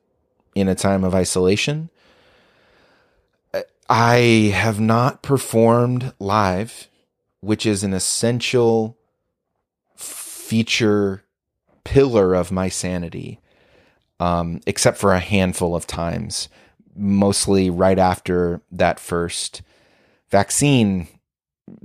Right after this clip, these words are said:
doses, those first two vaccine doses, when we thought things were gonna be a lot, you know, smoother sailing, uh, performed a handful of times.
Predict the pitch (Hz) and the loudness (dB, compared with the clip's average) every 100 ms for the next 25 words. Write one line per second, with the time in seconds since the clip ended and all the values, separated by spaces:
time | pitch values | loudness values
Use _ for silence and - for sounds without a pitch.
0 | 92 98 90 - 80 82 - 90 - 95 | -4 -2 -2 -4 -8 -10 -6 -6 -4 -6
1 | 90 98 92 90 - 135 131 110 107 113 | -4 -4 -2 -2 0 0 4 4 2 0
2 | 101 95 90 90 113 104 - 104 92 95 | -2 -2 -6 0 2 2 0 -2 -2 -4
3 | 95 87 92 87 87 87 - _ _ _ | -4 -4 -4 -2 -2 -2 -4 _ _ _
4 | _ _ _ _ _ _ _ _ - - | _ _ _ _ _ _ _ _ -20 -18
5 | 87 80 73 98 98 92 - 117 110 107 | -14 -10 -6 -4 -2 -2 -2 2 2 4
6 | - 131 127 127 123 117 - _ _ _ | 4 4 4 4 0 -4 -12 _ _ _
7 | _ _ _ - 95 90 90 85 - - | _ _ _ -2 2 4 2 0 -6 -2
8 | 110 98 95 104 101 104 98 95 - 92 | 0 0 0 0 0 0 0 0 -2 -2
9 | 92 90 90 - - | -2 -2 -4 -8 -10